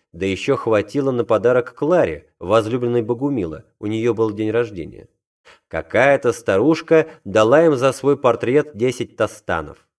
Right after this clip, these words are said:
Старушка была совсем не хороша собой, и профессор ничем ей не польстил. Сделал бы ее покрасивше да помоложе, она, глядишь, и расщедрилась бы. Так провели они утро.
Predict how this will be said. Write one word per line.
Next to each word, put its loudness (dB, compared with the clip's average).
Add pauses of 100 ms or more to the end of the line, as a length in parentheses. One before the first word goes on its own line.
(220)
Старушка 0
была 4
совсем 0
не -2
хороша -4
собой, -10
и -6
профессор 0
ничем -2
ей -4
не -6
польстил. -12 (540)
Сделал 4
бы 4
ее 6
покрасивше 0
да -4
помоложе, -2 (120)
она, 2
глядишь, 0
и 6
расщедрилась 0
бы. -10 (680)
Так 2
провели 2
они 0
утро. -14